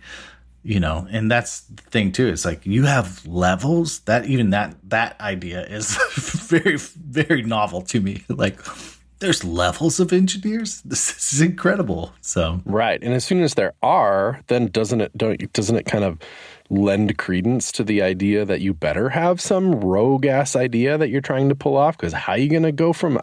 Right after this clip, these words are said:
Speaker 2: L two to L three if you can't point to something and be like, "I did that"?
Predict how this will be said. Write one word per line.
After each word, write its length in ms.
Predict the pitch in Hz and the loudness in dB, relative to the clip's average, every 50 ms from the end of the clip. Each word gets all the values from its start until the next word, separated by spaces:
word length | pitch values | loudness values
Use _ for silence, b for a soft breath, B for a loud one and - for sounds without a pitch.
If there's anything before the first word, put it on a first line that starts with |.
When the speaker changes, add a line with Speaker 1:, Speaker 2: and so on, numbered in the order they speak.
| - _ | -4 _
Speaker 2:
L 280 | - 107 117 - 156 156 | -2 0 2 2 2 2
two 260 | 147 - 175 175 180 | 0 2 2 2 4
to 140 | 180 180 - - - | 4 2 2 2 2
L 240 | 127 151 180 185 | 4 4 4 2
three 500 | 175 - - 208 233 220 175 147 147 156 156 B B B B B | 0 0 0 0 2 4 6 6 4 4 2 B B B B B
if 160 | B 104 - - | B -2 0 0
you 80 | 110 | -2
can't 320 | - - 151 147 131 - - | 0 0 0 0 0 -2 -4
point 320 | - - 175 185 - - | -2 0 0 0 0 -2
to 100 | - 110 | -4 -2
something 400 | - - - 107 104 - 107 104 | 0 0 0 0 0 -2 -2 0
and 80 | 107 104 | 2 2
be 120 | 98 98 | 2 2
like, 280 | 95 95 90 87 - - _ _ _ - | 2 2 0 -2 -4 -10 _ _ _ -2
"I 260 | 170 208 233 233 220 | 0 2 2 2 2
did 300 | 185 147 147 127 110 95 | 2 2 0 0 0 0
that"? 400 | 98 104 98 92 85 80 80 - | 0 0 2 2 0 -2 -4 -6